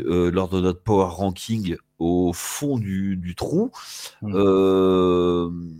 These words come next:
Speaker 2: Avec les Buccaneers.
Speaker 1: Et, euh, et les Colts.
Speaker 2: Des choix heureux.
Speaker 1: Et les Colts. Euh, on a hésité entre les Colts et, euh, et eux. En, au fond, on avait dit qu'ils étaient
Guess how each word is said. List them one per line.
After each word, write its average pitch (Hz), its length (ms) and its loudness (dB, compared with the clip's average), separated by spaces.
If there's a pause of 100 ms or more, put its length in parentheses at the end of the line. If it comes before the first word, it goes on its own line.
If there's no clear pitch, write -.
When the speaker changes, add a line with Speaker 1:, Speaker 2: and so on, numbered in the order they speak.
(340)
Speaker 2:
Avec 107 240 -2
les 110 80 4
Buccaneers. 98 500 2 (960)
Speaker 1:
Et, 135 400 6
euh, 107 380 4 (120)
et 135 120 4
les 120 120 6
Colts. 139 560 4 (280)
Speaker 2:
Des 85 100 6
choix - 220 6
heureux. 123 340 10 (1900)
Speaker 1:
Et 107 100 4
les 110 140 4
Colts. - 600 2 (460)
Euh, 110 280 10
on 139 120 6
a 156 40 10
hésité 151 360 4
entre 151 240 2
les 123 140 6
Colts 139 460 2 (100)
et, 107 320 6
euh, 92 540 2
et 98 200 2
eux. 120 380 0
En, 87 580 -6
au 95 220 -6
fond, - 380 -12
on 104 100 -6
avait 90 240 -2
dit 107 220 -10
qu'ils 95 500 -2
étaient 92 160 -4